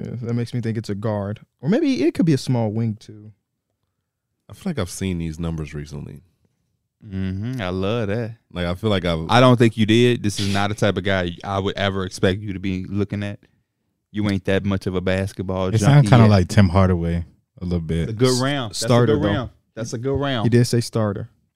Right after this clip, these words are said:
Speaker 3: That's
Speaker 4: Mm-hmm.
Speaker 3: a good round.
Speaker 1: So think about buckets, 'cause that's, uh, like, a guy to come.
Speaker 3: This
Speaker 1: Does
Speaker 3: dude is not a starter.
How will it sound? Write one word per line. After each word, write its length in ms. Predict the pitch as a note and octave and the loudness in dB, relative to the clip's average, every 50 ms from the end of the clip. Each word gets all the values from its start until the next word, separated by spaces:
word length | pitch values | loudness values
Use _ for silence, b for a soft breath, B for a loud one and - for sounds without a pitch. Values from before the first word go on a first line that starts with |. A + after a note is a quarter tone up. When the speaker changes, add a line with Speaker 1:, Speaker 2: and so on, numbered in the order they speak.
| _ _ - | _ _ -8
Speaker 3:
That's 120 | F#2+ F#2 | -4 -2
Speaker 4:
Mm-hmm. 80 | E2+ F2+ | 0 2
Speaker 3:
a 40 | F#2 | 2
good 120 | F2+ A#2 A2+ | 2 2 0
round. 380 | A#2+ A#2+ A#2 G#2 F#2+ F#2 G2+ - _ _ _ _ _ | -2 -4 -4 -4 -6 -8 -12 -18 _ _ _ _ _
Speaker 1:
So 120 | - C#3 D3 | -4 -2 0
think 140 | E3 F3+ | 0 0
about 220 | F3+ E3 D#3+ D#3+ D3 | 0 0 0 0 2
buckets, 440 | D#3+ D#3+ - - G#2+ - - - - | 0 0 0 -2 -4 -6 -8 -2 2
'cause 160 | - C3+ B2 | 4 8 8
that's, 260 | C#3 C#3+ C#3+ - - | 8 8 8 4 -2
uh, 280 | C#3 C#3 C3 C3 C3 B2+ | -4 -2 0 2 2 4
like, 180 | C3 B2+ B2 B2+ | 4 4 4 2
a 60 | A#2+ | 2
guy 180 | C3 B2+ C3+ | 4 6 6
to 80 | C3 A#2+ | 6 6
come. 200 | - C3+ B2 B2 - | 6 2 0 0 -2
Speaker 3:
This 380 | C3+ C3+ C#3 B2 C3 C3 C#3+ | -8 -10 -4 2 4 4 6
Speaker 1:
Does 40 | A#2+ | 6
Speaker 3:
dude 180 | D#3+ D3+ C#3+ B2+ | 6 4 4 2
is 100 | A#2 A#2 | 0 -2
not 140 | B2 A#2 A#2 | -4 -6 -6
a 40 | |
starter. 380 | - - A#2 G2+ F2+ E2 F2+ | -8 -10 -10 -10 -10 -12 -16